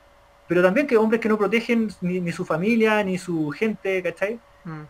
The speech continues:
Speaker 1: Eh, hombres que tienen miedo de, de defender su, sus valores o su cultura, ¿cachai? Esos son afeminados, po, weón.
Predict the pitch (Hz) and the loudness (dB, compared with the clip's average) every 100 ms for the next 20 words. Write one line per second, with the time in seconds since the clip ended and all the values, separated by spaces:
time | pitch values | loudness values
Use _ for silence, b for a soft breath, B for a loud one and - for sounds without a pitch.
0 | - 135 131 127 123 156 180 185 185 185 | -10 -4 -2 -2 -2 0 0 0 -2 -2
1 | 185 220 226 208 185 180 165 170 156 180 | 4 8 10 10 8 6 4 2 2 2
2 | 185 180 151 - 156 143 139 185 214 196 | 2 0 -2 -6 -4 0 4 4 4 2
3 | 185 147 131 - 247 107 - _ _ _ | 0 -2 -6 -4 -4 -4 -8 _ _ _
4 | _ 131 175 185 190 240 262 233 254 339 | _ -6 -2 -2 0 0 0 0 2 2
5 | 135 113 107 214 | 0 -2 -4 -6